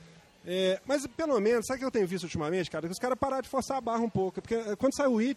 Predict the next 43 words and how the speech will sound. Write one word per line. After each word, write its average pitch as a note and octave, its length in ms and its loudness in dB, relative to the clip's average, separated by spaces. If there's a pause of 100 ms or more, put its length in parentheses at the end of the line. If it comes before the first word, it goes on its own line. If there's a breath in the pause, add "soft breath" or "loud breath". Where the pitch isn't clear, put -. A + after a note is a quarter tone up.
(160)
tudo D#4+ 280 10
tinha D4 200 0
que - 40 -10
ter C#4 380 0
controle G#3 500 2
de C#3+ 80 -8
movimento, E3 460 -2
entendeu? F#3 160 0
Assim, C3 320 0 (460 loud breath)
e A3 120 4
saiu C4+ 220 4
aquela C#4+ 240 0
papagaiada, C4+ 680 0
aquele F3+ 140 0
monte A3+ 120 8
de B3 60 2
jogo A#3+ 180 2
ruim, D#3 180 6
entendeu? D#3+ 380 2 (360 loud breath)
Isso A#3+ 200 0
é - 20 4
uma E4 140 4
coisa D#4+ 120 4
que D#4+ 60 2
eu D#4 40 6
deixei D4 240 0
de - 60 -8
comentar G#3+ 440 4
naquele G3 240 0
podcast F#3 420 0
que F#3+ 60 -4
a - 20 -4
gente - 80 -8
falou E3+ 300 0
do D3 240 -2
P F#3 100 -2
S E3 140 -2
três F3+ 240 0
versus D#3 260 -2
o C3+ 300 -2
trezentos D#3+ 360 -2
e - 40 -10
sessenta, G#3 340 -2